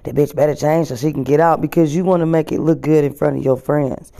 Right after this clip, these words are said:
You make your conversation seem more than what they is because you needed excitement in your life. You had excitement. You fucking threw it away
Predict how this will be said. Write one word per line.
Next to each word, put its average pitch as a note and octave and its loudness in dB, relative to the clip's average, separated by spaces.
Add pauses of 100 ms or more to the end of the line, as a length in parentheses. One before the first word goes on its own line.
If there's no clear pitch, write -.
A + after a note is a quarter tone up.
(300)
You D#3 -4
make E3 0
your C#3 -4
conversation D#3 -2
seem D3 -2
more D3 0
than C3+ -4
what D3 -2
they C3+ 0
is D#3 4 (240)
because C#3 -2
you D#3 -4
needed D3+ 0
excitement C#3 -2
in B2+ -2
your B2 -4
life. A#2+ 0
You E3 -6
had E3+ -4
excitement. - -6
You - -12
fucking - -6
threw C3+ -2
it C#3+ -2
away D3 2